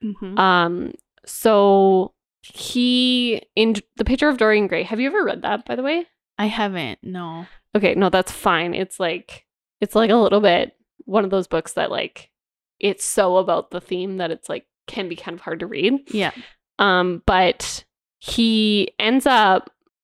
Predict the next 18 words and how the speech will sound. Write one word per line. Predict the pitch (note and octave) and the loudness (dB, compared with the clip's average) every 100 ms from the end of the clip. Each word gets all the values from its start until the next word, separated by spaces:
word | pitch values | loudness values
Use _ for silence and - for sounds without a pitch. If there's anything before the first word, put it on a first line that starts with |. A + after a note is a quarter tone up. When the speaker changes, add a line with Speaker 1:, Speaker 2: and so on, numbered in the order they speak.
| _ | _
Speaker 2:
so | - G#3+ | 2 2
it's | G#3+ | 4
about | A#3 C4 B3+ | 2 2 2
this | C#4 - | 0 0
person | - A#3 G3+ G3 | -2 0 0 -4
who, | F#3+ G3 F3+ | -2 -4 -2
like, | F3+ F#3 E3+ - _ _ _ _ | -4 -6 -12 -20 _ _ _ _
is | - F3+ | -8 -8
just | G3+ - | -12 -8
constantly, | A3+ G#3+ - F#3+ F#3 | -6 -6 -6 -8 -8
like, | E3+ E3 E3 _ - | -8 -10 -10 _ -12
young | F#3 F#3 F#3 | -8 -8 -8
and | F3 | -10
beautiful. | A3+ G3 A3+ A#3+ C#4 - _ _ | -12 -12 -8 -8 -8 -14 _ _
In | A3 A3 | 0 2
the | G3+ | 0
book, | F3 - A3+ F#3 F3+ - | -4 2 4 4 0 -4
like, | F#3 F3 | -6 -6